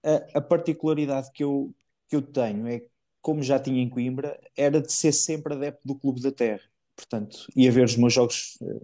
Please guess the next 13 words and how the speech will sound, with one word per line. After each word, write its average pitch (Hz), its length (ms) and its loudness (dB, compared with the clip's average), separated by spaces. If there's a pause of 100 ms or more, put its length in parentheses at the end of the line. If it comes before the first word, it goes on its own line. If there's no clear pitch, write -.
de - 100 -12
futebol 117 380 2
à 110 40 2
Académica 127 600 -4
todos 107 240 -4
os 104 140 -6
domingos, 127 460 -4 (580)
em 120 120 2
casa, 139 360 6
muitas 135 320 2
vezes 120 240 2
fora 131 340 -4
também, 110 400 -10